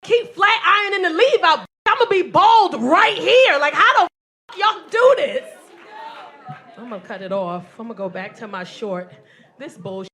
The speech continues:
And I'm premenopausal. I'm hot. And I'm plus size. My thighs is touching. It's wild over here. It's <laughs> all right. Um, I like y'all.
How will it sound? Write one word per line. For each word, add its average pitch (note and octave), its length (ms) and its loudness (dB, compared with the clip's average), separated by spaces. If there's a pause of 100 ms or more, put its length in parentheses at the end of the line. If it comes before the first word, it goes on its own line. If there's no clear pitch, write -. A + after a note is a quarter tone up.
And C#4+ 180 -8
I'm C4 100 -12
premenopausal. B3 680 -12 (220)
I'm C4+ 100 -18
hot. G#3+ 340 -16 (1200)
And D#4+ 200 0
I'm C#4+ 120 -6
plus C#4+ 280 -8
size. C#4 280 -8
My A#3 120 -6
thighs A#3+ 340 -6
is C4 100 -12
touching. C4+ 440 -8
It's B3+ 140 -4
wild B3 320 -6
over F3 200 -4
here. D#3+ 280 -12 (1500)
It's C#4+ 220 -10
<laughs> - 1120 -14
all C#4+ 100 2
right. C#4 240 2
Um, B3+ 380 -2
I C4 40 -12
like D4 220 -10
y'all. F3+ 340 -8